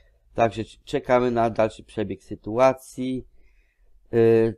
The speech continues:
także to, co nam pokazuje, że jednak nie trzymajmy środków na giełdach. Takich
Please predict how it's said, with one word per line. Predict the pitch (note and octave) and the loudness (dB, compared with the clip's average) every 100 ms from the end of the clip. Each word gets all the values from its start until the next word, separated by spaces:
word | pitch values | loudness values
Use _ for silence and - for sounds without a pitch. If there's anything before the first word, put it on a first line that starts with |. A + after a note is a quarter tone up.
| _ | _
także | - A2 G2+ F#2+ G#2+ A2 | -4 -4 -4 -6 -4 -2
to, | - D3 | 0 -2
co | D3 C3+ | -2 -4
nam | B2 | -4
pokazuje, | - - A#2 G#2+ C3+ C3+ | -4 -4 -4 -2 -2 -2
że | G#2 A2 A#2+ A#2+ B2+ C3 | -4 -2 0 2 0 -2
jednak | B2 C3 A2+ B2+ B2+ - | -4 -4 0 0 0 -6
nie | A#2 | -8
trzymajmy | B2 - B2+ A#2+ A#2 | -6 -4 -2 -2 -4
środków | - A2 - G2+ G2 | -6 -8 -10 -18 -10
na | B2+ D#3 | -6 -6
giełdach. | A2+ A2 G#2 F#2+ F#2+ E2+ F#2+ G2+ C3 - _ _ _ _ _ _ _ _ _ _ _ _ _ _ _ _ _ _ _ _ - | -6 -4 -4 -4 -8 -10 -8 -4 -6 -8 _ _ _ _ _ _ _ _ _ _ _ _ _ _ _ _ _ _ _ _ -10
Takich | G#2+ - G#2+ | -10 -10 -18